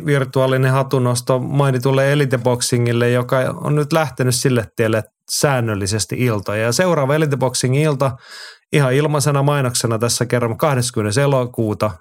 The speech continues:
kahdeskymmeneskuudes elokuuta Kirkkonummella. Ja siihen oli tuore uutinen. Siellä nähdään kaksi suomalaista naisammattinyrkkeilijää. Serva Palani uransa toiseen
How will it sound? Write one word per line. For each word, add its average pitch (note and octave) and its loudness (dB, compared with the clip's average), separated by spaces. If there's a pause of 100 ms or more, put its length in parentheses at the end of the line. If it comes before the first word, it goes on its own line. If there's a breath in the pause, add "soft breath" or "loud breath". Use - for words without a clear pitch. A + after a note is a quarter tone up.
kahdeskymmeneskuudes D3 2
elokuuta G#2+ -2
Kirkkonummella. A2 0 (440 loud breath)
Ja C3+ 0
siihen E3+ 2
oli C#3 2
tuore D3 2
uutinen. B2+ 0
Siellä C#3+ 2
nähdään B2 0
kaksi - -4
suomalaista D3 -2
naisammattinyrkkeilijää. A2+ -2 (460 loud breath)
Serva D#3+ 2
Palani C3 2 (500)
uransa C#3 0 (100)
toiseen A#2+ 0